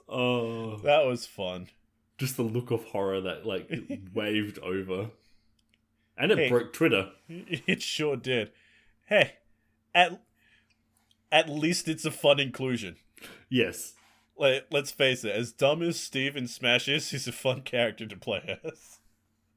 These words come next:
Speaker 1: Very interestingly made as well.
Speaker 2: Yeah, yeah.
Speaker 1: And our last piece on the news docket today.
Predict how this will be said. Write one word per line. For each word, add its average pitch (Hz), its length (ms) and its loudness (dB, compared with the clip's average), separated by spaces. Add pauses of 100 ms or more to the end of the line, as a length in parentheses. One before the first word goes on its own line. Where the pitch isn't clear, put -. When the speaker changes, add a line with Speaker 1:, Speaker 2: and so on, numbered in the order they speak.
(580)
Speaker 1:
Very 143 280 2
interestingly 98 600 -8
made 95 260 -10
as 90 140 -14
well. 98 320 -10 (280)
Speaker 2:
Yeah, 101 500 -2
yeah. 98 300 -8 (2000)
Speaker 1:
And 107 220 -6
our 113 140 2
last 156 420 2
piece 147 200 0
on 131 80 -2
the 117 100 0
news 123 260 0
docket 110 320 -4
today. 131 400 -2